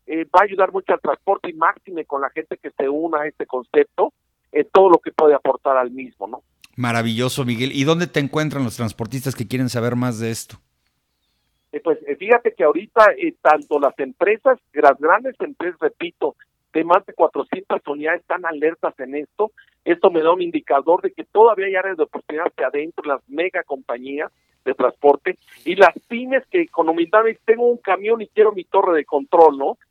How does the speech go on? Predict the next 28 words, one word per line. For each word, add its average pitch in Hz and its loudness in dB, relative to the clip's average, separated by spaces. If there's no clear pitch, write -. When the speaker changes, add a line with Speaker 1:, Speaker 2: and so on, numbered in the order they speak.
Speaker 1:
Dime 233 -2
cómo 214 4
la 175 2
hago, 220 -2
cómo 185 -12
la 156 -6
genero. 170 -10
Speaker 2:
Ujú. 117 -10
Speaker 1:
Nos 151 -12
está 202 -6
siguiendo 180 -10
mucho 196 -8
la, 156 -2
la 147 -4
cuestión 165 -10
de 190 -8
compañías 156 -6
que 165 -10
generan 147 -8
kilómetros 151 -6
en 135 -8
vacío 131 -2
en 156 -4
la 151 2
adopción 160 0
de 135 0
Uber 160 4
Freight 151 4